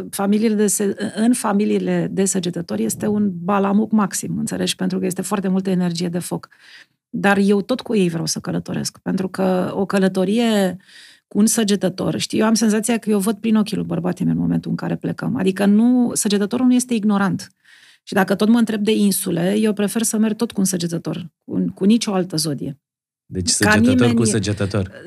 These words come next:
Speaker 1: nu poți să te ții după un săgetător decât dacă tot ești, dacă tot săgetător ești. Deci, dacă vorbim despre drumuri, vacanțe, insule și așa mai departe, n-ai să vezi niciodată fericirea pe fața,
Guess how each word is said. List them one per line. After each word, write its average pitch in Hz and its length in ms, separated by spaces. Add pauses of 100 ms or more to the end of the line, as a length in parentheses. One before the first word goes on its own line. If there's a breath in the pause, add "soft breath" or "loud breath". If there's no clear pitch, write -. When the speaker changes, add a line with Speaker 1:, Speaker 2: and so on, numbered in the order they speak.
(140)
Speaker 1:
nu 240 200
poți 269 220
să 247 80
te 214 140
ții 226 140
după 214 240
un 202 120
săgetător 190 640
decât 220 320
dacă 214 260
tot 240 240
ești, 240 280
dacă 208 280
tot 240 200
săgetător 208 580
ești. 175 440 (100)
Deci, 190 340 (100)
dacă 190 440
vorbim 196 340
despre 220 320
drumuri, 196 360
vacanțe, 190 500
insule 196 360
și 180 100
așa 185 140
mai 185 160
departe, 196 580 (460 loud breath)
n-ai 226 180
să 262 180
vezi 247 160
niciodată 240 580
fericirea 208 760
pe 185 140
fața, 190 760